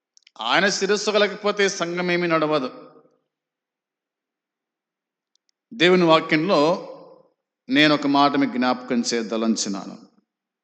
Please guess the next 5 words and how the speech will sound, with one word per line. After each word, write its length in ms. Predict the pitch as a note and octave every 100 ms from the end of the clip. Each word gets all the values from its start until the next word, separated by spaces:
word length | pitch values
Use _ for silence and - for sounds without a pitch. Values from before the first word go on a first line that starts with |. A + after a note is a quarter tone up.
| _ A#2+
అదేమిటంటే 540 | A#2+ C#3+ C#3+ B2 A#2
చూడండి, 540 | A2 A2 G2 F#2 F#2 _ _ _ _ _ _ _ _ _ _ _ _ _ _ _
కొలస్సీలకు 580 | - G3+ G#3+ G#3+ G3+ G3
రాసిన 300 | F3+ F3 F3
పత్రిక 460 | D#3 D#3 D3+ C#3+